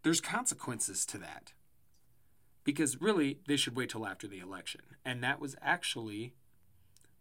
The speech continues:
her dying wish. Ruth Ginsburg dying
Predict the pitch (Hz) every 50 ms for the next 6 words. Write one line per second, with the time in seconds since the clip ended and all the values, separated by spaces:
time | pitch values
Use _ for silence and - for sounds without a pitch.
0 | - - - - - - - - - - 135 135 113 123 107 104 101 104 104 110
1 | 120 117 - - - - - - - - - - - - - - - - - -
2 | - - - - 123 120 113 113 - 127 113 107 113 120 107 95 - 110 113 127
3 | 143 147 139